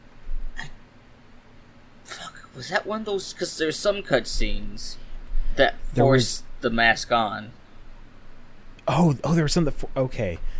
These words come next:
Speaker 2: that would make sense because, um, there were some
Speaker 1: Yeah, because
Speaker 2: cutscenes
Speaker 1: I
Speaker 2: where,
Speaker 1: was
Speaker 2: uh,
Speaker 1: using
Speaker 2: his
Speaker 1: the,
Speaker 2: ma-
Speaker 1: uh, yeah,
Speaker 2: Mm-hmm.
Speaker 1: where it glows.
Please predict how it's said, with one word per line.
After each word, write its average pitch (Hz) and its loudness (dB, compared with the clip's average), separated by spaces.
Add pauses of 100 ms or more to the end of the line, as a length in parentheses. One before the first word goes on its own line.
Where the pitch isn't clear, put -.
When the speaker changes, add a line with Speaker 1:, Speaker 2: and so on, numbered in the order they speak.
(140)
Speaker 2:
that 110 2
would 135 4
make 127 -2
sense 104 -2
because, 104 -4
um, 92 -4 (960)
there 127 0
were 123 2
some 180 2
Speaker 1:
Yeah, 180 8
because 147 4
Speaker 2:
cutscenes - 0
Speaker 1:
I 127 6
Speaker 2:
where, 113 4
Speaker 1:
was - 0
Speaker 2:
uh, 110 2
Speaker 1:
using 101 2
Speaker 2:
his 117 0
Speaker 1:
the, 107 -2
Speaker 2:
ma- 104 0
Speaker 1:
uh, 107 -2 (480)
yeah, 123 2
Speaker 2:
Mm-hmm. 110 2
Speaker 1:
where 117 2
it 113 -4
glows. 123 2